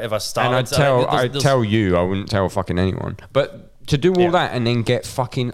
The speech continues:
Speaker 2: literally, I got twelve dollars from that video. And so I deleted it. I deleted the video. It's like, that information
Speaker 1: What's the
Speaker 2: is
Speaker 1: fucking
Speaker 2: worth
Speaker 1: point?
Speaker 2: far more than twelve dollars. I'm not putting it out there for free for some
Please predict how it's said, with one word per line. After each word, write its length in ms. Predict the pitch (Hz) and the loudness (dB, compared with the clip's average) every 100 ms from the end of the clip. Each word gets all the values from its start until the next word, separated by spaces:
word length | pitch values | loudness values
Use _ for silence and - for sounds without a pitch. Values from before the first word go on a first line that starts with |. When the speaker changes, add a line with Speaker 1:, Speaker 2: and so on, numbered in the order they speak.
| - | -2
Speaker 2:
literally, 580 | 139 139 156 - - 170 | 0 2 2 0 0 2
I 120 | 143 | 2
got 200 | - - | 0 -2
twelve 380 | 101 123 113 92 | 2 2 2 0
dollars 300 | 82 78 - | -4 -4 -10
from 140 | - | -10
that 140 | 90 101 | -10 -10
video. 280 | 95 80 98 - | -10 -12 -14 -10
And 140 | 117 120 | -6 -2
so 120 | 143 | 0
I 20 | 127 | 0
deleted 380 | 101 139 98 85 | 0 0 0 -2
it. 40 | |
I 60 | 80 | -2
deleted 300 | 95 95 87 | -2 -4 -4
the 60 | |
video. 180 | - - | -4 -4
It's 120 | - - | -6 -6
like, 180 | - - - - | -8 -12 -14 -4
that 160 | 131 143 | 0 2
information 520 | 131 123 117 120 98 | 2 2 2 0 0
Speaker 1:
What's 80 | 98 | 0
the 60 | |
Speaker 2:
is 60 | 107 | 0
Speaker 1:
fucking 120 | 98 113 | 0 2
Speaker 2:
worth 200 | 113 98 | 2 0
Speaker 1:
point? 160 | - | -2
Speaker 2:
far 260 | 110 113 104 | 0 0 2
more 240 | 104 101 | 0 0
than 140 | 98 95 | -2 -2
twelve 260 | 101 90 | 0 0
dollars. 260 | 95 101 104 | 0 0 0
I'm 80 | 92 | -2
not 200 | 95 - | -4 -2
putting 260 | - 69 | -4 -2
it 40 | 85 | -4
out 140 | 85 | -4
there 120 | 76 | -4
for 120 | 78 85 | -6 -10
free 340 | - 95 92 | -6 -4 -4
for 80 | 113 | -6
some 240 | 104 87 | -8 -10